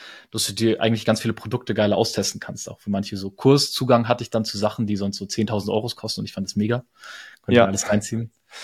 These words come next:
Speaker 1: Und physische Sachen auch. Hatte ich physische Produkte, für die ich geschrieben hab, die ich ausprobiert hatte? Ich glaube nur Supplements, aber das, das konnte ich halt nicht einschätzen, so
Speaker 2: Ja.
Speaker 1: tolle Tropfen. Ja.
Speaker 2: Hm, da, ich hab jetzt eine Firma, ähm, die machen Tee.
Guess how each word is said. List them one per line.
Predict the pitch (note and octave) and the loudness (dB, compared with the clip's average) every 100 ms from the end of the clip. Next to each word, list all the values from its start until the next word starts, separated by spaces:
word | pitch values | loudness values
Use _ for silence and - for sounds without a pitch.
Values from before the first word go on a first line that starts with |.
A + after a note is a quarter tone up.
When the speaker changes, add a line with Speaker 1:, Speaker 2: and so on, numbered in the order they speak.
| - - - _ - | -8 -8 -10 _ 0
Speaker 1:
Und | A2+ G#2 | 2 2
physische | - C3 C3 B2+ - | -2 -2 0 2 2
Sachen | G#2+ A#2+ - G2+ | 2 0 0 -2
auch. | A#2+ A#2+ | -2 -4
Hatte | - | -6
ich | - | -10
physische | - D3 D3+ - D3 | -4 -2 -2 -2 -4
Produkte, | - C3 C#3+ - C#3 | -6 -8 -8 -8 -12
für | - | -8
die | B2+ | -10
ich | - | -8
geschrieben | B2+ - C#3 C3 | -6 -4 -4 -4
hab, | B2 | -6
die | - | -8
ich | G#2+ | -8
ausprobiert | A2+ - A#2 A2 | -8 -6 -8 -6
hatte? | G#2+ | -8
Ich | G#2 | 2
glaube | A2+ A2+ | 4 6
nur | G#2+ | 6
Supplements, | - - - G2+ F2+ | 4 0 0 -2 -2
aber | G2 | -4
das, | F#2+ - _ _ | -6 -10 _ _
das | - | -6
konnte | - G2+ | -4 -2
ich | |
halt | G2+ | -4
nicht | G2 G#2+ | -2 0
einschätzen, | G#2+ - - F#2+ | 0 -2 -4 -6
so | F#2+ - - - - _ _ _ _ | -6 -10 -20 -20 -20 _ _ _ _
Speaker 2:
Ja. | G2+ F#2+ | -2 0
Speaker 1:
tolle | F#2+ | 0
Tropfen. | - - - G#2 - _ _ _ _ - | 0 -2 -2 -10 -12 _ _ _ _ -20
Ja. | - A#2+ G#2 _ _ _ - _ | -12 -10 -10 _ _ _ -20 _
Speaker 2:
Hm, | G3 A#2+ | 6 8
da, | B2+ - | 6 4
ich | C3+ | 0
hab | D#3+ | 2
jetzt | D#3 D#3 | 2 2
eine | D3 | 0
Firma, | D#3 D#3 D3 C3 C#3 B2+ | 2 4 4 4 2 2
ähm, | B2+ B2+ B2 | 0 -2 -4
die | B2 | 0
machen | B2 A#2 A#2 | 0 0 4
Tee. | F3 D#3 - | 6 6 4